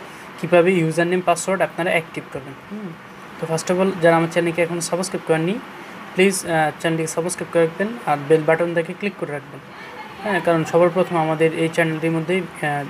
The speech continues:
ভিপিএন সংক্রান্ত যত ইয়ে আছে ভিপিএন এর সব ভিডিওর আপলোড দিয়ে থাকি এই জায়গায়। হুম। তো first of all আপনারা কীভাবে আপনার রেসেলার থেকে পিন অ্যাক্টিভ করবেন? তো first of all আপনারা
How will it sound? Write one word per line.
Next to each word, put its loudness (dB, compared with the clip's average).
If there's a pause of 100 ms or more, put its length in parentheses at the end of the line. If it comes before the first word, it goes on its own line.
(120)
ভিপিএন 0
সংক্রান্ত -2 (120)
যত 2 (1500)
ইয়ে 6
আছে 4
ভিপিএন -2
এর -2
সব 0 (220)
ভিডিওর 2
আপলোড 2
দিয়ে 4
থাকি -6
এই -8
জায়গায়। -10 (100)
হুম। -8 (1200)
তো 0
first 2
of -2
all 2
আপনারা 2
কীভাবে 2
আপনার 2 (180)
রেসেলার -2
থেকে -6
পিন -2
অ্যাক্টিভ -4
করবেন? -4 (100)
তো 2
first -6
of 0
all 2
আপনারা 0